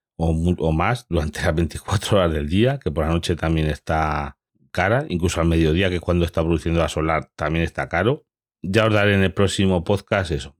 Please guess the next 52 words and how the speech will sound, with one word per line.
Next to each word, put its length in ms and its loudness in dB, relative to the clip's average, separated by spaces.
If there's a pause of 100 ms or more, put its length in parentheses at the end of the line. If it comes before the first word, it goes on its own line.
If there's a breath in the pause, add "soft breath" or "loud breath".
(100)
Y 100 2
ahora 140 4
os 80 2
digo 340 2
una 400 2
cosa 220 0
que 60 0
me 40 2
ha 80 0
pasado 260 -2
con 160 0
Amazon. 380 -2 (380)
Y 80 -4
yo 120 0
que 100 -2
estoy 420 2
enamorado 400 -2
de 80 0
Amazon, 360 -2
¿eh? 100 -4
Vamos, 320 -6 (420)
tiene 200 -2
sus 140 -6
cosas 240 -4
malas 240 -6
también. 400 -2 (380)
Pero 200 2
para 140 0
los 120 -4
que 100 -6
vivimos 400 0
en 100 0
un 100 0
pueblo, 440 2
pues 240 0
es 240 -4
un, 600 0 (360)
una 200 -2
cosa 260 0
muy 100 4
buena. 400 0 (340)
Porque 220 -4
a 60 -4
mí, 360 2
si 220 0
no 140 0
fuera 300 2
por 140 0
Amazon, 400 0
hay 100 0
muchos 340 0
productos 800 2